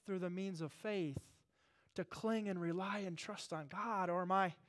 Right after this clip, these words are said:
clinging to my insecurities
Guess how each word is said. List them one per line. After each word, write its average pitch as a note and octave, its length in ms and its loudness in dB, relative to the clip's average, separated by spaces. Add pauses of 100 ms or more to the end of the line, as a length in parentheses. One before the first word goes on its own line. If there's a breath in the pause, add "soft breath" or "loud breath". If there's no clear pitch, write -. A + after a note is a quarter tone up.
(1300)
clinging G#3 440 -4 (100)
to F#3+ 160 -2
my E3 540 0
insecurities F3+ 1040 -4